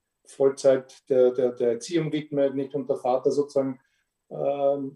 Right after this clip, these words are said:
mehr Verantwortung übernimmt, auch um die, die materiellen Grundlagen für die Familie zu schaffen und alle Zwischenformen, die es davon gibt. Und das muss sich jede Familie und damit jeder Vater für sich erarbeiten, aber auch klar haben. Nicht? Das Schlimmste wäre,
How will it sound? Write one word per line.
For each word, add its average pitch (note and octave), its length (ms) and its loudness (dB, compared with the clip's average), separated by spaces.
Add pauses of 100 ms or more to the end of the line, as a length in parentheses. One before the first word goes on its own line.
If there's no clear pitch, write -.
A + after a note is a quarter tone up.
mehr C#3+ 640 4
Verantwortung C#3+ 680 0
übernimmt, C#3 440 -4
auch C#3 260 -2
um C3 240 -2
die, B2+ 220 -4
die B2+ 100 -6
materiellen B2+ 460 2
Grundlagen D3 480 2
für D3 80 -14
die C#3 100 -8
Familie C#3 320 -4
zu - 140 -12
schaffen C3 480 0 (400)
und E3+ 320 2
alle C#3+ 240 6
Zwischenformen, C3 680 0
die A#2 60 -6
es A#2 100 -6
davon B2 300 -4
gibt. - 320 -10 (300)
Und C#3 180 -4
das D3+ 120 0
muss F3 180 -4
sich D#3+ 160 -4
jede E3 180 6
Familie E3+ 680 0
und D#3 180 -6
damit D3 340 0
jeder C#3+ 160 6
Vater C#3+ 580 0 (300)
für - 160 -10
sich C3 280 -4
erarbeiten, D3 800 2 (180)
aber C#3+ 240 4
auch C#3 140 0
klar C#3+ 360 2
haben. - 320 -12 (680)
Nicht? D#3+ 200 -4
Das D3 180 -2
Schlimmste F3+ 640 2
wäre, D#3+ 460 4